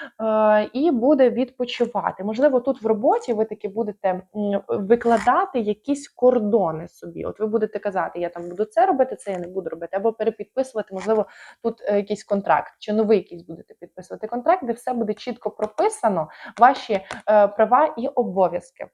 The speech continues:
дорогі Овни. Так. Окей, далі. Тільці. Карта для Тільців.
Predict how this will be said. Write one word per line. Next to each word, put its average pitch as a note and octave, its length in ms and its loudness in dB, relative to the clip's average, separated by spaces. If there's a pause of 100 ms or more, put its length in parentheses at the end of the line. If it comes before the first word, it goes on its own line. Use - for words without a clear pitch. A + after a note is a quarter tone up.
дорогі F3 340 -6
Овни. E3+ 460 -8 (920)
Так. E3 240 -8 (1300)
Окей, B3 320 2
далі. G3 340 2 (140)
Тільці. A#3+ 560 -4 (1900)
Карта G#3 340 4
для F3+ 160 -2
Тільців. F3 680 -6